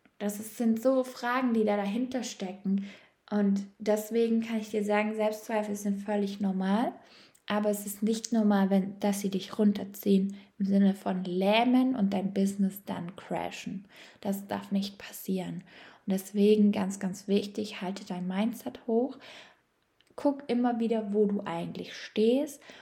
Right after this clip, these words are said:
und schau dir an, was genau der Selbstzweifel gerade ausgelöst hat und was genau du zweifelst. An was zweifelst du? Und dann hol dir Hilfe, schau dir an,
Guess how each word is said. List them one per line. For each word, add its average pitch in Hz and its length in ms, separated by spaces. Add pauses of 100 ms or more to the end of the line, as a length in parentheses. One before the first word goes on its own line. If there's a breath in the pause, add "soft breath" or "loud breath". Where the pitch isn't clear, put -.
(180 loud breath)
und 208 240
schau 214 320
dir 214 160
an, 202 360
was 202 360
genau 185 760 (280)
der - 60
Selbstzweifel - 640
gerade 190 320
ausgelöst 208 640
hat 196 120
und 190 220
was 190 280
genau 180 460 (160)
du 185 220
zweifelst. - 800 (240)
An 190 260
was 170 360
zweifelst - 640
du? - 180 (380 loud breath)
Und 196 180
dann 202 420 (320)
hol 247 120
dir 240 120
Hilfe, 196 520 (300 loud breath)
schau 220 340
dir 220 180
an, 190 380